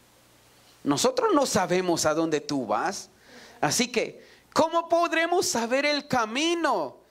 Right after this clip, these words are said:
Yahshua ya les había dicho a ellos, "Ustedes conocen el camino", porque él estaba hablando del Mishkan.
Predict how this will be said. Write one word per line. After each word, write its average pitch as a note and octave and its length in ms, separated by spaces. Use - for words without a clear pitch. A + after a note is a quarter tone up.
Yahshua C#4+ 340
ya D#4+ 160
les D#4 220
había C4 260
dicho C#4 240
a A#3 100
ellos, G3+ 300
"Ustedes F3+ 480
conocen A#2 480
el F#2+ 140
camino", D3 560
porque D3 320
él F#3 80
estaba F#3 320
hablando F3 280
del D#3 140
Mishkan. C#3+ 640